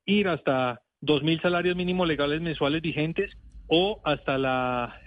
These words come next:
eh, eliminación y suspensión pe-, permanente del banco de datos, que es decir, que ya no podrán ni siquiera contactar bajo ninguna circunstancia a sus consumidores. Eh, por supuesto que,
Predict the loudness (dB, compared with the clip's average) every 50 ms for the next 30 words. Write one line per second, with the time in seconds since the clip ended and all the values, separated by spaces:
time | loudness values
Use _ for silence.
0 | -6 -2 0 0 0 -2 -4 -6 -4 -4 -2 -2 -4 -4 -4 -4 -4 -2 -2 -2
1 | -2 -2 -4 -4 -4 -4 -4 -2 -2 -2 -4 -6 -8 -14 -20 -6 0 0 2 2
2 | 2 0 -4 -6 -4 0 2 2 2 2 0 0 0 -2 0 0 0 0 0 -2
3 | -8 -18 -18 -16 -2 2 2 2 4 2 0 0 2 2 2 4 4 2 0 -2
4 | -6 -8 -6 -4 -4 -2 0 0 0 2 0 0 -2 -2 -6 -4 -4 -4 -4 -2
5 | 0 0 2 2 0 -2 -4 -6 -10 -16 -20 -20 -6 -2 2 2 2 2 0 0
6 | 0 2 2 2 2 0 -2 -4 -2 -4 -2 0 0 0 0 0 -2 -2 -2 -2
7 | -2 -2 -2 -4 -4 -4 -4 -2 -2 -2 0 2 0 0 0 -4 -10 -18 -6 -2
8 | 0 2 2 2 2 0 0 0 0 0 0 0 0 0 -2 -4 -8 -14 -16 -18
9 | -20 -20 -20 -20 -20 -4 0 2 4 4 4 2 0 -2 -4 -8 -16 -20 -20 -20
10 | -20 -6 -2 0 0 2 2 2 2 2 2 0 -2 -4 -2 0 0 0 0 -2
11 | -4